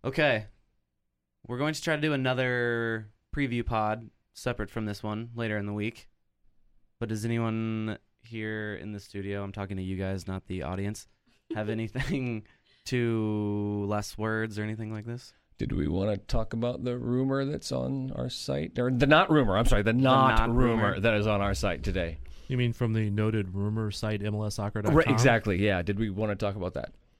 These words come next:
Speaker 4: Sure,
Speaker 1: Okay,
Speaker 4: why
Speaker 1: and
Speaker 4: not?
Speaker 1: on M L S soccer dot com, they're doing transfer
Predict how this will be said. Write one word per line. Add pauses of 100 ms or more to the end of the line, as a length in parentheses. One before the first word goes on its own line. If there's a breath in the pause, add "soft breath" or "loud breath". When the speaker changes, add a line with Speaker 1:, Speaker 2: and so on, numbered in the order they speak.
(120)
Speaker 4:
Sure,
Speaker 1:
Okay,
Speaker 4:
why
Speaker 1:
and
Speaker 4:
not?
Speaker 1:
on
M
L
S
soccer
dot
com,
they're
doing
transfer